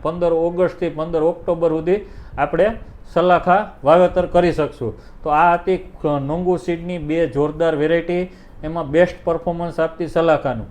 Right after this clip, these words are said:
તો હવે ટૂંકમાં થોડુંક આપીએ કોબી. જો કોબી વાવતા ખેડૂતો મિત્રો, અત્યારે બ્લુ મરીનો છેલ્લા બે વર્ષથી આ જે ચોમાસાની અંદર ધૂમ મચાવી રહી છે બ્લુ મરીનો, અને ચોમાસામાં આજ ફૂલ વરસાદના હિસાબે પણ એમાં કોઈ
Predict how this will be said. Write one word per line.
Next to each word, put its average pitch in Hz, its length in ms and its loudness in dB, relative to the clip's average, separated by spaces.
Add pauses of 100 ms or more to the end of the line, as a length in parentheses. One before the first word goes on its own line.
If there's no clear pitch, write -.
(240)
તો 151 120 2
હવે 170 140 2
ટૂંકમાં 175 420 -4
થોડુંક 180 320 -2
આપીએ 180 420 0
કોબી. 170 600 0
જો 147 100 0
કોબી 165 400 0
વાવતા 175 360 0
ખેડૂતો 175 440 0
મિત્રો, 170 500 -2 (240)
અત્યારે 180 600 2
બ્લુ 156 300 6
મરીનો 170 540 0 (140)
છેલ્લા 175 200 4
બે 160 220 0
વર્ષથી 175 540 2
આ 123 120 4 (340)
જે 165 120 4
ચોમાસાની 180 680 0
અંદર 170 260 0
ધૂમ 175 340 2
મચાવી 185 400 4
રહી 180 200 4
છે 120 360 0
બ્લુ 165 220 4
મરીનો, 160 480 0 (360)
અને 156 240 -4
ચોમાસામાં 175 640 -2
આજ 156 200 -2 (380)
ફૂલ 180 180 2
વરસાદના 170 640 -2
હિસાબે 240 420 0
પણ 175 220 -4
એમાં 170 180 -6
કોઈ 170 280 0